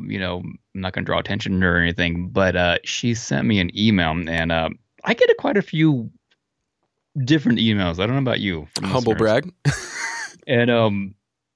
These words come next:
Speaker 1: she was saying, "D-, do you think it's weird that I think Donald Duck is, not Donald Duck, I think Daffy Duck is hot?"
Speaker 2: Yeah, this came up on one of your episodes.
Speaker 1: Oh, did it really?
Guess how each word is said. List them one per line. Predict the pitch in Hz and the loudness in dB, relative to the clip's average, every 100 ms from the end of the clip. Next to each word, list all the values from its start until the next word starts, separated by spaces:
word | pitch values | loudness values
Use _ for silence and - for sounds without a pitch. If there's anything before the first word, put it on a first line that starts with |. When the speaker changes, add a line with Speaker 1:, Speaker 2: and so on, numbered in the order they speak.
| _ _ _ - | _ _ _ -8
Speaker 1:
she | - 170 175 | -4 0 2
was | 170 - | 0 -2
saying, | 147 143 110 | -2 -2 -2
"D-, | - 139 - - | -4 -8 -8 -2
do | 196 | 0
you | |
think | 190 403 | 0 2
it's | 440 - | 4 6
weird | 113 104 101 85 82 - _ _ _ - | 6 6 6 2 -2 -12 _ _ _ -8
that | 110 95 87 _ _ _ _ _ _ _ - | -2 0 -2 _ _ _ _ _ _ _ -2
I | 107 | 0
think | - 117 107 | 0 -2 -2
Donald | - 95 95 | -2 -4 -2
Duck | 92 87 | -2 -2
is, | 90 95 | -4 -2
not | 107 | -2
Donald | - 85 85 | 0 -2 -2
Duck, | 80 | -2
I | 95 | -2
think | 120 101 | -4 -4
Daffy | 92 90 92 | -2 -2 -4
Duck | 78 - | -8 -8
is | 82 | -10
hot?" | - 85 - - | -8 -8 -8 -6
Speaker 2:
Yeah, | 165 233 | -4 -2
this | 151 202 - | -2 -4 -2
came | 262 226 | -2 -2
up | 233 - - | -2 -4 -4
on | 180 180 175 170 170 170 131 | 0 0 2 0 -2 -4 -2
one | 175 185 | -2 0
of | 180 | -2
your | 202 254 | -2 -2
episodes. | - 330 147 120 135 - - _ _ _ _ _ | -2 -2 0 0 -4 -8 -10 _ _ _ _ _
Speaker 1:
Oh, | 107 123 113 | -2 -2 -2
did | 117 135 | 0 0
it | 214 | 2
really? | 147 165 101 90 | 4 4 2 -2